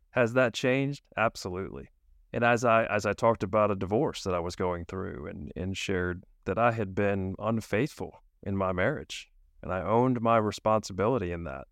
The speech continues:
and that I was getting help for that. This is not something that you typically share with those that you work with, at least not in my experience. And what I found was an incredibly warm reception,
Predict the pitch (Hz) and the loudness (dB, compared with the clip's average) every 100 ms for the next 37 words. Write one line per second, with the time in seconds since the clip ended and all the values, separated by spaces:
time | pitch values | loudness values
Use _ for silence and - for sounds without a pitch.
0 | _ - 95 95 101 98 113 107 92 104 | _ -4 2 4 4 2 0 0 2 2
1 | 156 - 107 - 67 - _ _ - 170 | 0 -4 -8 -8 -8 -12 _ _ -2 0
2 | 202 147 143 135 - - 135 - 127 110 | 2 0 2 2 0 -2 -2 0 0 0
3 | 110 107 110 - 127 - 117 107 101 95 | -2 -4 -6 -4 -4 -2 -4 0 0 -2
4 | - _ _ - - 151 165 131 113 104 | -6 _ _ -10 -2 2 4 2 2 -2
5 | - 117 113 110 104 113 107 139 170 - | 0 0 0 -2 -4 -4 0 0 0 -6
6 | - - _ _ - - - 147 - 131 | -14 -16 _ _ -20 -6 0 0 4 4
7 | 123 113 131 - - 107 71 - - - | 6 4 2 0 -6 -8 -8 -12 -16 -18
8 | _ _ _ - 101 107 117 107 - 131 | _ _ _ -4 0 4 6 4 4 4
9 | 139 131 104 95 95 95 92 - - - | 4 4 0 0 0 0 -4 -8 -14 -18
10 | _ - 113 101 92 - 139 131 120 107 | _ -10 -4 -4 -4 2 2 4 0 0
11 | 98 98 113 123 123 123 117 _ - 110 | -2 0 2 4 2 0 -6 _ -10 -6
12 | 117 - 98 - - 110 | -4 -2 -2 -2 -8 -8